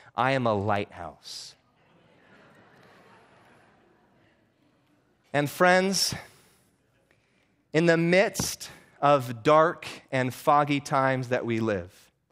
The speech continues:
there are all sorts of voices that are shouting orders into the night, telling us what to do, how to live our life. And out of the darkness, one voice signal seems quite opposite to the rest,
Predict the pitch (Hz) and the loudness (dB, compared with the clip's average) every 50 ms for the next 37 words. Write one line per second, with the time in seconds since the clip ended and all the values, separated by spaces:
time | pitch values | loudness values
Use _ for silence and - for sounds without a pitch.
0 | _ _ _ _ _ _ - 160 175 170 170 170 - 165 175 190 202 202 196 - | _ _ _ _ _ _ 2 4 6 6 6 4 4 4 6 6 6 4 2 0
1 | - - 185 185 190 185 - - 170 151 143 135 127 135 151 165 180 175 - - | -2 0 0 2 0 0 0 0 0 0 0 -2 -2 0 2 2 2 2 0 -4
2 | 160 143 135 139 143 143 139 143 135 - - - - 180 165 190 196 180 202 190 | -6 -4 0 0 2 2 2 0 -2 -4 -6 2 4 6 6 6 4 4 0 -2
3 | 180 170 - - - - - 165 175 190 180 170 170 165 156 147 - - 151 160 | -2 -2 -6 -8 -14 -4 0 2 4 4 4 2 2 0 0 -2 -2 -4 -2 -2
4 | 170 165 - 170 143 143 139 139 139 131 117 98 - _ - - - - - - | -2 -2 -4 -2 -2 -2 -2 0 0 -2 -2 -4 -8 _ -20 -20 -20 -20 -20 -8
5 | - - 208 202 202 196 190 180 175 - 170 185 190 185 - 180 156 156 185 190 | 2 4 4 6 6 6 4 2 2 2 2 2 2 0 -2 -6 -4 -2 -2 0
6 | 180 165 170 175 185 190 190 180 165 - - - - 151 165 185 196 202 190 196 | 0 2 4 4 4 4 2 0 -2 -4 -8 -4 0 2 4 4 4 4 2 2
7 | - 151 160 160 156 151 156 160 156 131 110 101 - - - - - _ _ _ | 2 2 2 2 2 2 2 2 2 0 -2 -4 -10 -18 -20 -20 -20 _ _ _
8 | _ _ _ _ _ _ _ _ _ 147 156 180 175 185 208 233 240 202 220 185 | _ _ _ _ _ _ _ _ _ 0 2 6 6 6 6 4 4 0 0 0
9 | 165 196 196 208 196 - 180 165 160 - - 151 170 180 185 196 190 170 156 170 | 2 4 4 4 2 0 -2 -4 -4 -4 -4 0 2 4 4 4 2 2 0 2
10 | 170 175 170 165 - - - - - - 185 175 165 160 151 147 147 - - - | 2 2 2 0 -2 -4 -6 -6 -2 0 -2 0 0 0 0 0 0 -2 -4 -2
11 | 180 175 175 175 - - - 180 165 156 160 - - 151 160 170 - 165 - - | -2 0 0 -2 -4 -2 0 2 2 2 2 2 2 2 2 2 0 -4 -4 -4
12 | 156 139 - 160 143 139 139 135 143 135 131 117 113 - - - - | -6 -6 -6 -6 -4 -2 -2 0 2 2 2 0 -2 -4 -10 -10 -16